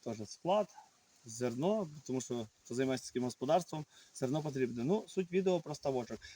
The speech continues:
Ну і вирішили собі завести такий ставочок. Тут гарно все погородимо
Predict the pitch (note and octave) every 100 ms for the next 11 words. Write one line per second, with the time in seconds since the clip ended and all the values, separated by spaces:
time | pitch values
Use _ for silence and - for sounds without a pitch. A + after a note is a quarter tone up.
0 | - C4 G3 G3 - E3 C#3+ C3 C3 E3
1 | E3+ - - - C3+ B2 - C#3+ C#3 D3
2 | - C#3+ B2 - - C#3+ D3 C3 B2 C3
3 | A#2 C3 C#3 E3+ G3+ G3+